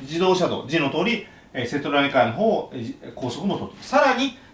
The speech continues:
中国自動車道といって真ん中あたりも通っているということで、高速も二つ、二本でかいのありますし、えー、新幹線もあるということで、交通事情もバッチリ。まあ、これは栄えるだろうということで、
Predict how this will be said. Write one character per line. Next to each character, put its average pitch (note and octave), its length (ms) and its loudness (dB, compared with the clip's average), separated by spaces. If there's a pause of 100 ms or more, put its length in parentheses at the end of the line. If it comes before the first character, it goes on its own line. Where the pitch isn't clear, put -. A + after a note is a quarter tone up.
中 G3+ 240 4
国 G3 160 6
自 F#3+ 120 -2
動 F#3 140 2
車 F#3+ 100 2
道 D3+ 160 0
と B2 60 -4
い A#2 60 -4
っ - 20 -6
て C3+ 80 -4
真 D#3 220 4
ん - 20 2
中 A3 240 4
あ A3+ 60 6
た A#3+ 120 2
り - 40 -2
も C3+ 100 -4
通 C3 160 -2
っ - 20 -8
て - 60 -12
い - 40 -8
る - 40 -18
と - 80 -12
い D3+ 60 -6
う - 20 -8
こ G#3+ 80 -4
と A3+ 100 -2
で、 A3+ 240 0 (280)
高 A#3 280 2
速 A#3+ 280 -2
も B3+ 260 0 (140)
二 F3 180 2
つ、 E3 80 -6
二 E3+ 140 0
本 D#3 160 -4
で B2 100 2
か B2+ 140 2
い - 20 -2
の A2 60 -2
あ - 20 -4
り G#2 80 -6
ま A2 140 -4
す - 60 -14
し、 A#3+ 220 -2 (300)
え C3 120 0
ー、 B2 40 -2
新 D3+ 240 -2
幹 D3+ 160 4
線 B2+ 140 -4
も A2+ 60 -2
あ - 20 0
る A2 80 -8
と A#2 60 -10
い A2 40 -10
う - 20 -12
こ D#3 60 -12
と B3 80 -6
で、 G3+ 140 0
交 F#3 260 4
通 G3 100 2
事 F3 100 -2
情 G#3+ 120 4
も D#3+ 60 2
バ - 100 -4
ッ - 40 -12
チ G2 100 -12
リ。 F#2 60 -16 (200)
ま A3 120 -2
あ、 - 20 0
こ C#3+ 120 2
れ F3+ 80 8
は F#3 60 6
栄 D3 300 4
え - 20 6
る B2+ 80 4
だ A2 80 -2
ろ G#2 80 -6
う G2 40 -8
と G2+ 60 -8
い F#2+ 40 -8
う - 20 -14
こ D3 60 -14
と B3 80 -6
で、 F3+ 180 0